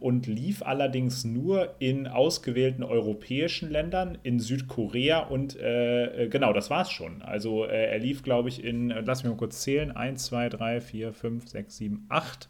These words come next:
europäischen Ländern. Ähm, nee, ähm, äh, nicht acht, sondern sechs und dann noch in Saudi-Arabien, Südafrika und, äh, Südkorea und hat aber da jetzt schon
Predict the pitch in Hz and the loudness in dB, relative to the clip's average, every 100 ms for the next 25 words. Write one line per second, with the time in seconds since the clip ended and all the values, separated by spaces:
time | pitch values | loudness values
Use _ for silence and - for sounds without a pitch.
0 | - 117 107 113 123 117 - 101 101 139 | 0 0 0 0 2 2 0 -2 0 0
1 | 175 240 - - - - - - - _ | -2 -2 -8 -20 -20 -20 -20 -20 -20 _
2 | - 110 107 107 120 113 - 104 101 101 | -2 2 2 4 6 6 6 4 4 4
3 | 101 101 104 98 104 98 110 135 - - | 2 0 -4 -4 -4 -2 -2 -4 -4 -2
4 | 101 101 101 104 - - _ _ - 90 | 0 2 0 -2 -6 -20 _ _ -14 0
5 | 110 139 - - - 123 113 117 123 113 | 4 4 0 -6 -4 -2 2 4 4 2
6 | 104 110 117 107 95 101 113 135 131 127 | 4 4 4 0 0 2 2 2 2 2
7 | 127 127 117 113 113 120 123 143 135 135 | 2 -2 -6 -4 -2 -2 -2 -4 -2 0
8 | 131 127 - 120 120 - - - 110 107 | 0 -2 -2 -2 -2 -6 -20 -8 -2 0
9 | 104 58 - 104 131 131 - - 117 120 | -2 -6 -8 -6 -2 -2 -2 -2 0 2
10 | 113 87 110 120 110 123 - 104 110 104 | 2 2 0 -2 -2 -2 -4 -2 0 2
11 | 117 147 - 143 147 | 2 2 0 -4 -6